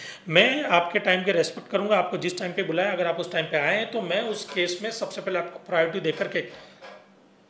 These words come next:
आपकी पूरी बात और सारी information लूँगा, ताकि आपका time ख़राब ना हो। But हाँ, मान लो मैं कहीं बाहर गया हुआ हूँ, मैं किसी case में फंसा हुआ हूँ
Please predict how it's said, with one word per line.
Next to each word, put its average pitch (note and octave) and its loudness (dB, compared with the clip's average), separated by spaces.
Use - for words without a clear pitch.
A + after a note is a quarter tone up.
आपकी F3+ 4
पूरी F3+ 0
बात F3+ 4
और G3 0
सारी E3+ 0
information D3 -4
लूँगा, C#3+ -6
ताकि E3 -2
आपका D#3+ -2
time D#3+ -2
ख़राब C3+ -2
ना C3 -8
हो। B2 -12
But F#3 10
हाँ, - -4
मान D#3+ 8
लो D#3+ 6
मैं D3+ 2
कहीं D3 0
बाहर C#3 4
गया D3+ 4
हुआ D3 -2
हूँ, - -8
मैं E3 2
किसी D#3 -6
case D#3+ 0
में F#3 -2
फंसा D#3+ -2
हुआ D3+ 2
हूँ D3 -6